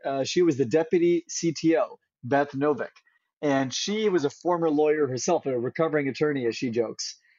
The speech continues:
Uh, and so I think that, that, that conversation that I had with her and the, and the talk she was giving at the time is what shaped my career. She was doing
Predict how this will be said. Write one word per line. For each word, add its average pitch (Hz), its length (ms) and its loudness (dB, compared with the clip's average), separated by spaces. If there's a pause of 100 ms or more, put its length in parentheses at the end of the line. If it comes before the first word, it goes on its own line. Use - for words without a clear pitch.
(180)
Uh, 120 500 2
and 147 180 -4
so 160 120 2
I 151 80 2
think 202 220 -2
that, 156 140 0 (360)
that, 160 220 2 (160)
that 180 220 0 (360)
conversation 165 800 2
that 143 100 2
I 143 120 4
had 151 240 2
with 147 120 0
her 143 220 4
and 135 160 -2
the, 135 220 0 (200)
and 131 120 -14
the 131 80 -6
talk 185 300 -2
she 170 120 2
was 135 120 0
giving 147 220 2
at 139 80 -6
the - 60 -18
time 156 260 0
is 123 80 -8
what 127 160 -6
shaped - 380 -2
my 131 320 0 (400)
career. 147 440 2
She - 140 -4
was 131 160 -2
doing 170 300 2